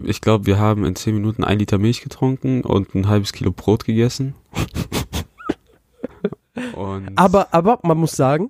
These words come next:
Speaker 2: ich hab erst angefangen, Milch zu trinken, als ich schon den ganzen Teller aufgegessen hab.
Speaker 1: Aber das
Speaker 2: Wie
Speaker 1: Schlimme
Speaker 2: ein
Speaker 1: ist, wenn
Speaker 2: Mann.
Speaker 1: du so dieses scharfe Ding ist, das hab ich,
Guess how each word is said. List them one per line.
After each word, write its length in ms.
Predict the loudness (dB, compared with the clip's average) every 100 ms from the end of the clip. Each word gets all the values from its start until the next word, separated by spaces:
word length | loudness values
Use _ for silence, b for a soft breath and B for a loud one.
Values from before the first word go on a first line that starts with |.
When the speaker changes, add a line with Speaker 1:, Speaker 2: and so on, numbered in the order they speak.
| _
Speaker 2:
ich 200 | -6 -2
hab 160 | -2 0
erst 480 | 2 2 0 -8 _ -4
angefangen, 420 | 0 0 0 2
Milch 180 | 2 0
zu 100 | -6
trinken, 260 | -4 -4
als 240 | -2 -4 -4
ich 60 | -2
schon 140 | 0
den 80 | 2
ganzen 240 | 0 0
Teller 200 | 0 4
aufgegessen 580 | 2 2 0 0 -2 -6
hab. 180 | -8 -12 b b b b b b b _ _ _ -12 -10 -10 _ b b b b -20 -12
Speaker 1:
Aber 200 | -4 -2
das 80 | 2
Speaker 2:
Wie 40 | 2
Speaker 1:
Schlimme 100 | 4
Speaker 2:
ein 180 | 4 4
Speaker 1:
ist, 80 | 4
wenn 60 |
Speaker 2:
Mann. 140 | 4 4
Speaker 1:
du 20 |
so 340 | 2 2 2 2
dieses 340 | 0 0 0
scharfe 380 | -2 -6 -2 -2
Ding 240 | 0 -2
ist, 280 | 0 -2 -4
das 120 | -4
hab 100 |
ich, 60 | -2